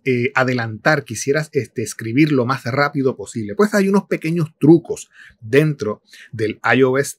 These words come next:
desde el I O S trece, donde, por ejemplo, Apple le llama el swipe to test. Este primer truquito, eh, swipe to test, está disponible desde el I O S trece.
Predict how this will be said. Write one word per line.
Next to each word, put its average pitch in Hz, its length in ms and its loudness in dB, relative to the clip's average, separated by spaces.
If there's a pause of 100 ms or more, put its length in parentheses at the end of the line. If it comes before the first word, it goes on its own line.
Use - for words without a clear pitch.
desde 131 520 2
el 107 260 -8
I 123 180 0
O 127 100 0
S 123 180 -8
trece, - 440 -2 (420)
donde, 131 380 2
por - 380 -2
ejemplo, 160 420 2
Apple 160 320 2
le 156 140 2
llama 143 380 0 (280)
el 117 200 0
swipe 220 580 -2 (360)
to 135 160 0
test. - 380 0 (260)
Este - 200 0
primer 175 280 2
truquito, 185 540 0 (120)
eh, 107 180 -2
swipe 139 440 2
to 165 120 0
test, - 320 2 (460)
está 202 220 4
disponible 214 520 6
desde 139 240 6
el 131 120 4 (100)
I 147 100 2
O 147 120 6
S 151 220 -4
trece. 127 400 -2